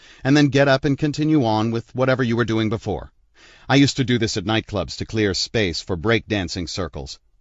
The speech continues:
No one responded to pleading, but going catatonic on the ground did the trick. Don't explain it at all. If someone asks you about it after the fact,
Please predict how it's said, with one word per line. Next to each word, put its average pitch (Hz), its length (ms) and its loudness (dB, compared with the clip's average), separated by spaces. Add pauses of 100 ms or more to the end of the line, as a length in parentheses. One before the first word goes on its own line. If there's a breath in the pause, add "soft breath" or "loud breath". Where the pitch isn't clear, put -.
No 131 180 4
one 147 220 4
responded 120 580 0
to 113 100 -4
pleading, 113 400 -2 (320 soft breath)
but 104 140 -2
going 123 300 4
catatonic 123 600 0
on 123 100 0
the 117 60 0
ground 123 400 0 (160)
did 92 160 -4
the 85 60 -8
trick. 113 400 -2 (880 soft breath)
Don't 139 260 4 (100)
explain 120 500 0
it - 200 -2
at 113 280 0
all. 104 420 2 (300)
If 101 100 -4
someone 120 260 0
asks 120 360 -2
you 139 100 2
about 131 240 2
it 131 80 0
after 127 240 0
the 123 120 -2
fact, 135 360 -4